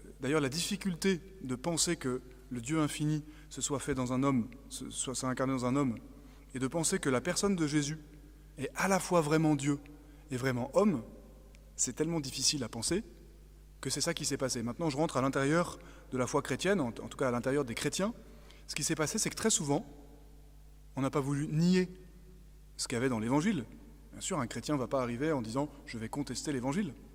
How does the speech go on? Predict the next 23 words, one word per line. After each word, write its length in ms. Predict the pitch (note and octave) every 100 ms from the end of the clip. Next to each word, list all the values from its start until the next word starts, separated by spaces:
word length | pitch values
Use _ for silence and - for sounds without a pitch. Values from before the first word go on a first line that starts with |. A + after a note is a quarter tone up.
| - - - - - - - - - - - - -
Mais 80 |
à 60 | B2
travers 260 | E3 D3 A#2+
les 80 |
siècles, 360 | A2+ F#3+ G#3 - - - - - - - - -
ce 140 | D3
qui 120 | C#3
s'est 140 | C3+ B2+
passé, 260 | B2 F#3+
c'est 120 | G3+
qu'on 180 | C#3+ B2+
a 60 | B2
voulu 220 | B2 D#3+
rendre 300 | D3 F#3+ E3
l'Évangile 380 | D3+ D3 C#3+ F#3+
plus 160 | G#3+
facile 300 | G3+ F3+ F3+
à 40 | D#3
comprendre. 400 | D3+ - C3+ G2 - - - - - - - - - - - -
On 80 | B2+
a 80 | B2
voulu 340 | C3+ D#3 G#3 - - - - - -
faciliter 840 | - - G3+ - G3 F3 F#3 G3